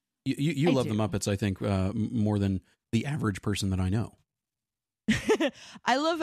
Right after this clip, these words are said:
Speaker 2: Muppets more than the average person who says they love Muppets, from what I have
Speaker 1: <laughs>
Speaker 2: been told by other people who know
Speaker 1: <laughs>
Speaker 2: Muppet fans. So, uh, yeah, it's a lot. So,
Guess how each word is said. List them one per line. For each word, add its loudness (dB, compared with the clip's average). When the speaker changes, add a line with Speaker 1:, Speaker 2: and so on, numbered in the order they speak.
Speaker 2:
Muppets 2
more 4
than 2
the 2
average -2
person 0
who 2
says -2
they -2
love -2
Muppets, -4
from -4
what 0
I -2
have -4
Speaker 1:
<laughs> -
Speaker 2:
been -4
told -2
by 0
other 2
people 2
who 6
know 4
Speaker 1:
<laughs> -
Speaker 2:
Muppet 0
fans. -6
So, -2
uh, 0
yeah, 2
it's -2
a 0
lot. -2
So, 0